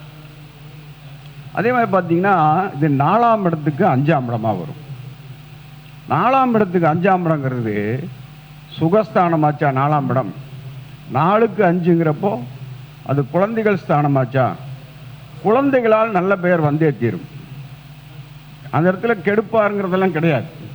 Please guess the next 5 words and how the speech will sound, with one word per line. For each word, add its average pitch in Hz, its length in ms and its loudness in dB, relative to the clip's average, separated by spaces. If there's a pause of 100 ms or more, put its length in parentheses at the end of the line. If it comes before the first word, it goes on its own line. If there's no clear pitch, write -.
(880)
நாலாம் 262 580 2
இடத்துக்கு 240 460 -2
அது 254 320 0 (100)
அஞ்சாம் 214 320 2
இடம். 120 400 -2